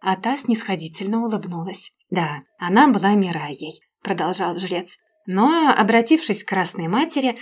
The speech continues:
мы получили ее одобрение. Великая богиня согласилась».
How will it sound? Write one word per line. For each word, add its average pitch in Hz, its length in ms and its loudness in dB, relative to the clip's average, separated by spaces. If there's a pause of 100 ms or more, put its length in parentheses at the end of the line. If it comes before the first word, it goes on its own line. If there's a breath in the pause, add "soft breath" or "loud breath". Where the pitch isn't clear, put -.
(140 loud breath)
мы 226 200 4
получили 233 540 0
ее 202 360 0
одобрение. 175 720 0 (240 soft breath)
Великая 208 600 2
богиня 247 720 2
согласилась». 226 880 -2